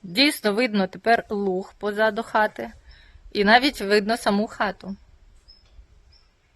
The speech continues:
Якщо пам'ятаєте, на місці цього стовпа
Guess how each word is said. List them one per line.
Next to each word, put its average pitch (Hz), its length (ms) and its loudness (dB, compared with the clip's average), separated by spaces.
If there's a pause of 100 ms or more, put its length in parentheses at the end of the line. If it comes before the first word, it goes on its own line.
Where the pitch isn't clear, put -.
(540)
Якщо 202 320 -8
пам'ятаєте, 214 920 -4 (320)
на 202 80 -4
місці 214 360 -6
цього 208 400 -4
стовпа - 840 -6